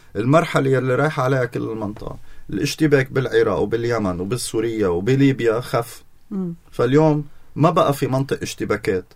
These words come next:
Speaker 1: صار السبق، هيدي صارت ب-، دايما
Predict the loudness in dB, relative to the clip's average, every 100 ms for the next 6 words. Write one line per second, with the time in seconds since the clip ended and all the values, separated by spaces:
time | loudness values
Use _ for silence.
0 | -18 -2 0 2 0 0 2 2 0 -14
1 | -20 -20 -20 -20 -12 -8 -4 -2 2 2
2 | 2 0 -4 -2 -6 -6 2 2 4 -2
3 | -2 -2